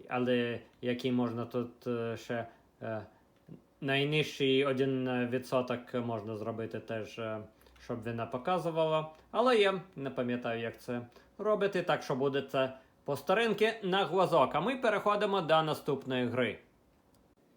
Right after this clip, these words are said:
Отже, наступна гра в нас Half-Life два. Тут роздільна здатність, е, може бути шістнадцять на дев'ять, так що тисяча триста шістдесят на сімсот шістдесят вісім. Як бачите, все в нас на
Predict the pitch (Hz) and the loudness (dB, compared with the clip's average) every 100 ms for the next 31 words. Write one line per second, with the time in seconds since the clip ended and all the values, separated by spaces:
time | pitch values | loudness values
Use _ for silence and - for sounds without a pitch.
0 | _ _ _ _ _ _ _ _ _ - | _ _ _ _ _ _ _ _ _ 2
1 | 247 180 214 208 196 226 220 226 202 196 | 4 6 6 4 6 4 6 6 8 12
2 | 214 180 196 196 190 - - 185 170 156 | 12 12 10 8 8 4 2 10 12 10
3 | 151 156 147 135 127 113 117 120 110 92 | 8 6 8 8 8 2 4 6 6 4
4 | - - - 226 240 208 175 151 185 175 | -6 -6 8 10 10 8 8 8 8 10
5 | 156 147 208 208 202 185 - - 170 165 | 8 10 8 8 4 4 2 6 10 10
6 | - - - 160 160 151 151 147 143 - | 8 -6 -2 8 10 10 8 6 6 4
7 | 139 143 131 135 127 151 196 202 196 160 | 2 4 2 2 0 4 6 6 6 6
8 | 139 143 123 151 - - 147 135 - 131 | 6 2 2 2 2 0 0 0 0 -2
9 | 139 127 143 127 131 123 120 127 120 131 | 0 0 4 4 4 2 2 0 0 0
10 | 123 - 120 120 151 202 240 240 240 220 | -2 0 0 0 -4 -2 -2 2 2 2
11 | - - - _ 196 160 151 151 151 - | -6 -20 -20 _ 6 6 12 10 10 2
12 | 123 - 156 131 135 131 - 135 127 | 0 2 4 4 4 0 2 2 2